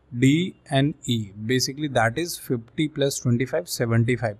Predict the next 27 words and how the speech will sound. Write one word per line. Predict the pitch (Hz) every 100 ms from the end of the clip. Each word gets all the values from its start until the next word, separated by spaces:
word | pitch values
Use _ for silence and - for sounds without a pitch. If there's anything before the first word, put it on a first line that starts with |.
| _
percent। | 110 - - _ - _ 120
ओके। | - 151 _ _ _ _ _ _ _ _ _ _ _ _ _
This | 135 147 240 - -
informal | 180 170 175 170 190 190
agreement | 123 127 147 170 120
has | 110 131 151 135
been | 127 170 180 139 156 _ 151
effective | - 156 165 - 151
in | 139 127
practice, | 131 - 185 190
और | 165
ये | 160
काम | 156 131 131 135
में | 139 139
भी | 147
चला। | - 113 117
So, | 117 120 113
does | 139 180 -
C, | - 160 156
D | 175 185 - -
and | 139 - -
E | 160 165 135
have | 120 131 -
control | 127 120 135 143 139
over | 127 127
the | 131 113
joint | 113 123 131